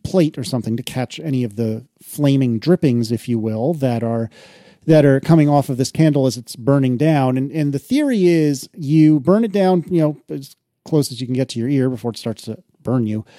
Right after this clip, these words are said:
And then if you unroll what's left, you can look inside and see the little bits of earwax that have been sucked out by the candle burning.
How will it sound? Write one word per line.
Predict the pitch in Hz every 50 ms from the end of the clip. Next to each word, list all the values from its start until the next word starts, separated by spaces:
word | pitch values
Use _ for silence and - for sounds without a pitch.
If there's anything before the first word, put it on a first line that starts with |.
| - - _ _ _ _
And | 185 190 202
then | 202 196
if | 190 - -
you | 190 202 -
unroll | 220 233 214 214 208 208 208 202 190 185
what's | 175 156 - - 196
left, | 214 269 294 220 - - -
you | 165
can | 160 - 175 160
look | 160 165 190 254 247 -
inside | 254 220 185 143 - - - 240 247 220 160 131 127 123 120
and | 143 151 151
see | - - - - 285 247 180
the | 165
little | 170 208 233 196
bits | 147 208 180 - -
of | 160
earwax | 160 180 190 175 147 123 110 -
that | - 139
have | 120
been | 127 143 -
sucked | - - - - - 370 - - _ -
out | 233 220 202 165 127 - -
by | - 151 156
the | 143 147 147
candle | 127 156 175 165 160 165 156 131
burning. | 127 175 165 156 139